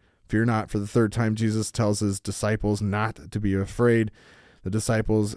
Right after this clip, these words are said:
had vastly greater value than a small bird. They had nothing to fear because God blesses and rules all of his creation. Jesus promises his disciples that if they fearlessly confess to him on earth, he would stand up for them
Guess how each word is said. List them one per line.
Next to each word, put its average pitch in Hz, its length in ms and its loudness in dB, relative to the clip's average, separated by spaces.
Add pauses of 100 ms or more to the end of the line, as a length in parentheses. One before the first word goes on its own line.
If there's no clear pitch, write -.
(100)
had 92 400 -4 (120)
vastly 110 560 0
greater 110 440 2
value 104 460 2
than 98 200 0
a 90 100 -2
small 98 360 -2
bird. 107 400 2 (480)
They 85 80 -2
had 90 80 0
nothing 92 320 0
to 92 60 -4
fear 123 540 4
because 95 300 -6
God 95 480 -2
blesses 113 480 0
and 101 260 -2
rules 113 360 4 (140)
all 107 300 4
of 95 140 0
his 95 140 -8
creation. 98 580 -4 (540)
Jesus 104 360 -2
promises 120 760 2
his 110 200 -2
disciples 107 680 -2
that 95 180 -2
if 92 80 -6
they 98 200 -2
fearlessly 120 920 0
confess 110 560 -6
to 110 100 -4
him 98 200 -2
on 85 120 -4
earth, 135 280 2 (400)
he 101 100 -6
would 95 140 -4
stand 107 280 -2
up - 160 -4
for 104 120 -2
them 101 340 -2